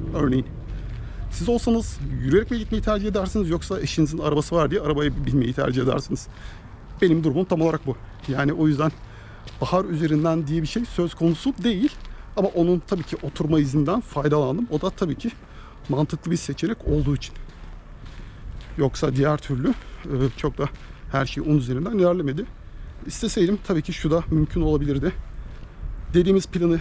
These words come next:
gerçekleştirdik. Yani doğrudan ben bir okula başvururdum. Daha doğrusu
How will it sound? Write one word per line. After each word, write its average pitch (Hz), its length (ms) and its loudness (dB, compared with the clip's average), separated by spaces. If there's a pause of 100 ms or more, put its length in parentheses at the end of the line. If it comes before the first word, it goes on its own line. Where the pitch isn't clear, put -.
(120)
gerçekleştirdik. 156 880 -2 (280)
Yani 143 320 4 (800)
doğrudan 151 440 4 (240)
ben 135 200 0
bir 151 60 0 (140)
okula 147 180 2
başvururdum. 143 560 0
Daha 135 160 2
doğrusu - 260 -2